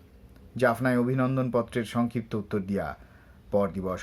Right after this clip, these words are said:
আচার্যদেব বেদান্ত সম্বন্ধে বক্তৃতা প্রদান করিলেন।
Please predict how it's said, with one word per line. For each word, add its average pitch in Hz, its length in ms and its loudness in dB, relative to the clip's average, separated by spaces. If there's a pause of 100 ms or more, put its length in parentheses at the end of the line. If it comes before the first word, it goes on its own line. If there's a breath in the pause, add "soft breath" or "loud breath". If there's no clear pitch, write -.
(140)
আচার্যদেব 82 600 -8
বেদান্ত 82 360 -8 (140)
সম্বন্ধে 65 520 -12 (240)
বক্তৃতা 90 420 -8 (100)
প্রদান 67 280 -8 (120)
করিলেন। 52 380 -14